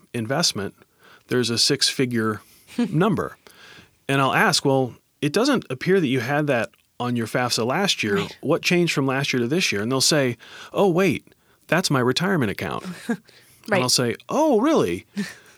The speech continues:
Speaker 1: That's not something, the, the balance of your retirement account is not something that you should have on the fafsa." And so the, they'll go out and correct the fafsa,
Speaker 2: Yeah.
Speaker 1: and all of a sudden their aid is back in store a-,
Speaker 2: Right.
Speaker 1: as it was the previous year. So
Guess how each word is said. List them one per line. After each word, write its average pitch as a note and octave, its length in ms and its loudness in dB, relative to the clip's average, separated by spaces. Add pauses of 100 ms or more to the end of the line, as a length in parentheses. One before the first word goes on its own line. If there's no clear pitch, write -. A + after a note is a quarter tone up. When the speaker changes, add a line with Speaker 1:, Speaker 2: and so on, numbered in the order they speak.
(120)
Speaker 1:
That's E3 260 2
not G#3+ 180 2
something, B2+ 440 0
the, B2 180 0
the B2 100 -2
balance D#3 400 2
of C#3 80 0
your C3 120 2
retirement C3 460 -2
account G#2+ 340 -4
is A#2 140 -2
not C#3 200 -2
something C3 340 0
that A#2 140 -2
you A#2+ 80 -2
should A#2+ 180 -2
have B2 200 -2
on C#3 120 0
the E3+ 80 0
fafsa." F2+ 600 -4
And C3 180 0
so C3+ 140 4
the, A#2+ 200 0
they'll B2+ 220 -2
go C3 240 2
out A#2 180 -2
and A2+ 100 -8
correct A#2+ 500 -4 (240)
the - 100 -8
fafsa, G3 480 -2
Speaker 2:
Yeah. G3+ 220 -4 (220)
Speaker 1:
and C#3 140 0
all D#3 100 4
of D3+ 60 2
a C#3 60 2
sudden D3 200 4
their B2+ 160 0
aid C3+ 200 2
is A2 120 0
back G2+ 340 -4
in G2+ 120 -6
store F#2 540 -2 (320)
a-, - 100 -8
Speaker 2:
Right. C#3 140 2
Speaker 1:
as G#2 80 -4
it F2+ 100 -4
was G2 200 -4
the G2 80 -6
previous D#2 420 -8
year. - 180 -8
So A#2+ 280 0